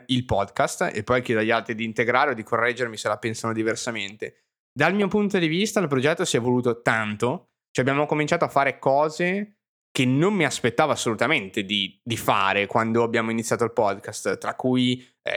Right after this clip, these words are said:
Instagram, Twitch, eh, stessi format alla fine del podcast che si è evoluto nel tempo e ha creato delle cose,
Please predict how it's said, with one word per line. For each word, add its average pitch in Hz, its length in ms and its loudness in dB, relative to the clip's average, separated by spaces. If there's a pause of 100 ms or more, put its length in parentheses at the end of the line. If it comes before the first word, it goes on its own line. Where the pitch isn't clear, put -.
Instagram, 135 840 0
Twitch, 127 480 0 (560)
eh, 110 760 2
stessi - 460 0
format 165 500 2
alla 123 160 2
fine 160 180 0
del 120 200 0
podcast 151 520 0
che 123 100 -2
si - 120 0
è 120 40 4
evoluto 120 340 0
nel 123 240 0
tempo 127 400 0
e 104 60 2
ha 101 160 2
creato 120 540 2
delle 107 180 -2
cose, 110 580 -2